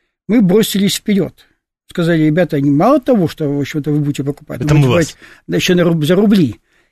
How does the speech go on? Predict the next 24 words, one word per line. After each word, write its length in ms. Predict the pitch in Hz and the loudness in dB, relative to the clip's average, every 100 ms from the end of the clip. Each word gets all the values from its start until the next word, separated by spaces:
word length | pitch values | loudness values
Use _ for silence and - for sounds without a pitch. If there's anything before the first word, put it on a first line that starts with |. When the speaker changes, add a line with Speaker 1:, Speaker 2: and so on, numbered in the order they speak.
| _ | _
Speaker 1:
И 80 | 180 | -2
возник 300 | 180 180 277 | 2 4 2
такой 200 | 247 247 | 0 -2
паритет, 640 | 202 226 247 - 151 113 - | 0 2 0 0 -2 -2 -8
понимаете, 420 | 131 160 226 202 | -4 0 -2 -2
вот 60 | 151 | -4
такая 220 | 151 156 | -2 -4
ситуация. 720 | - 151 143 127 - - 110 | -4 -6 -6 -8 -12 -14 -14
Вот 260 | 151 135 - | -12 -12 -10
это 260 | 170 190 156 | -6 -2 0
мы 60 | |
Speaker 2:
Нет, 80 | 220 | 2
Speaker 1:
тоже 140 | 226 - | 0 -2
почувствовали. 400 | 160 151 - 143 | -4 -4 -2 -2
Speaker 2:
слушайте, 200 | 135 117 | -2 0
но 140 | 139 - | -2 -2
рубль 440 | 123 156 156 143 | -2 0 0 -2
как 200 | 147 127 | -2 -2
наказание, 760 | 143 - 139 110 160 175 139 120 | -2 0 -2 0 0 0 0 0
это 140 | - | -2
звучит 440 | 113 139 - 147 135 | -6 -6 -6 -6 -4
несколько 360 | 139 139 139 | -4 -2 -4
Speaker 1:
Да. 60 | 120 | -2
Speaker 2:
двусмысленно. 720 | 156 - 156 - 101 78 | -4 0 -2 -2 -6 -10